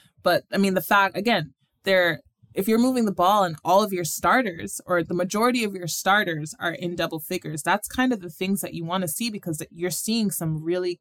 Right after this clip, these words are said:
good and balanced basketball. And that's the formula for them winning.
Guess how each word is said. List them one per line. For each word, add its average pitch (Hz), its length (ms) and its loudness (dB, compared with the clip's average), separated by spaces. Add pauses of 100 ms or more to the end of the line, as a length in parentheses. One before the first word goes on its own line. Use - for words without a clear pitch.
good 160 320 -2 (480)
and 160 180 -2
balanced 160 640 2 (220)
basketball. - 720 -6 (100)
And 165 400 -2 (420)
that's 165 240 0
the 185 120 -4
formula 196 520 0
for 185 160 -4
them 185 260 0
winning. 196 460 -2